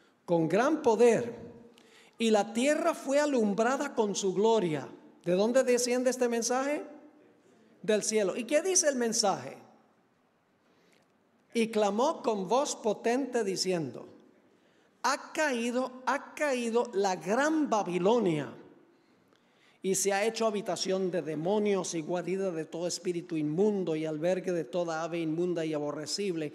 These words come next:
porque todas las naciones han bebido del vino de su fornicación, los reyes de la tierra han fornicado con ella, y los mercaderes de la tierra se han enriquecido de la potencia de sus deleites'".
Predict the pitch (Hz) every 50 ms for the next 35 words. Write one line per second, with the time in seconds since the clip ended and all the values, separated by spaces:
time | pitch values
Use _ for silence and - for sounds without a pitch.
0 | - - - - - - - - 208 190 - 190 180 185 208 214 220 214 214 202
1 | 196 185 - - 196 202 208 202 - 185 190 190 185 190 190 185 202 214 202 202
2 | 185 170 180 170 151 160 202 214 208 202 196 185 175 - - 180 - - 180 170
3 | 160 165 165 156 170 165 160 - 202 208 220 202 - - - - - 190 190 196
4 | 175 151 143 - 202 214 233 240 233 214 196 202 196 185 175 - - 208 220 214
5 | 208 208 196 180 - 190 190 180 180 175 175 180 190 196 208 208 202 208 196 180
6 | 185 214 233 220 202 190 165 - - - - - 202 208 208 196 170 170 285 214
7 | 202 185 - 185 180 190 220 226 220 214 202 202 190 180 - - 208 214 226 220
8 | 214 196 - - 202 208 220 220 208 202 180 190 190 190 180 151 - 233 302 330
9 | 311 302 294 - - - - - - - - - - 147 175 180 165 160 - 175
10 | 165 - - 277 302 294 269 - - 254 247 247 247 254 - 175 156 220 233 -
11 | - 233 226 190 170 190 208 220 240 226 208 185 - - - - - - - -
12 | - - - -